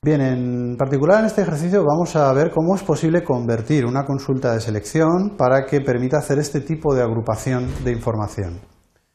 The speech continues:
Y además veremos cómo podéis indicar en el diseño de la consulta, una vez habéis convertido la consulta de selección, cómo podéis indicar qué campos son los que os van a permitir generar un grupo de información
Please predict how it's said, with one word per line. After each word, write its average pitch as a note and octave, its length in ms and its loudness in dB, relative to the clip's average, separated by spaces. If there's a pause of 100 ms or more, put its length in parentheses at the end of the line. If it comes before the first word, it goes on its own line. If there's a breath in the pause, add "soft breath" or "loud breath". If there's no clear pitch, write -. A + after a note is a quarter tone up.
(720)
Y C#3 60 0
además D#3 240 2
veremos F#3 400 2
cómo D3+ 680 2
podéis C#3 640 -2
indicar D3+ 720 2
en A2+ 100 -4
el G#2+ 120 -4
diseño C#3 300 -2
de C3+ 60 2
la A#2+ 140 0
consulta, D#3+ 480 -2
una A#2+ 200 -2
vez B2 220 -4
habéis A#2 460 -2
convertido G#2+ 580 -6
la G2+ 120 -6
consulta G2 340 -8
de G#2 80 -4
selección, D3+ 640 -4 (400 loud breath)
cómo D#3+ 180 0
podéis E3 300 2
indicar C3+ 720 0
qué F3 120 -2
campos D#3 420 0
son C#3+ 760 -4
los A2+ 160 -4
que - 120 -4
os G#2+ 100 -2
van C#3+ 140 2
a D#3 60 -4
permitir C3+ 600 -2 (380 loud breath)
generar B2 380 0
un A#2+ 160 -2
grupo D#3 320 2
de C3 60 2
información D3+ 800 0